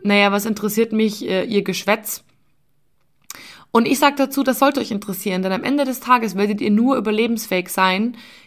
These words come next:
wenn ihr den Gästen, und ich meine nicht allen Gästen, das ist mir auch ganz wichtig, sondern eurer Zielgruppe, für die ihr euch bewusst entschieden habt,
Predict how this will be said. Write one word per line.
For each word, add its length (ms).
wenn 220
ihr 100
den 220
Gästen, 440
und 300
ich 140
meine 220
nicht 240
allen 320
Gästen, 320
das 80
ist 100
mir 120
auch 60
ganz 180
wichtig, 320
sondern 200
eurer 340
Zielgruppe, 520
für 160
die 160
ihr 100
euch 180
bewusst 360
entschieden 380
habt, 280